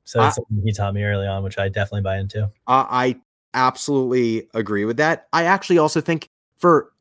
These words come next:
Speaker 2: I think there's two pieces to this. I think for a manager,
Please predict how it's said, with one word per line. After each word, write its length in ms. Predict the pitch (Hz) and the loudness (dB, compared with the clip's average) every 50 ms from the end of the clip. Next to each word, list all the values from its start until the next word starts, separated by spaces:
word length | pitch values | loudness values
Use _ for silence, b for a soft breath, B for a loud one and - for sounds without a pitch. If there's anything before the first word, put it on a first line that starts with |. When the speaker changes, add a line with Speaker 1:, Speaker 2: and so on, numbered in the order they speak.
| - | -2
Speaker 2:
I 120 | 131 147 165 | 0 2 2
think 200 | 160 190 170 - | 2 0 0 0
there's 160 | 147 120 - | -2 -4 -2
two 180 | - - 160 | -2 -2 -2
pieces 380 | 135 - 131 117 104 - 101 - | -2 -2 -6 -6 -6 -8 -12 -12
to 60 | - | -12
this. 180 | 80 67 - - _ - | -12 -12 -14 -16 _ -6
I 60 | - | -2
think 140 | 165 208 196 | -2 -2 0
for 120 | - 170 143 | 0 0 0
a 40 | |
manager, 680 | 120 113 113 113 127 143 156 135 104 98 92 87 90 - | 0 0 -2 -2 -2 -2 -4 -4 -2 -4 -4 -4 -6 -8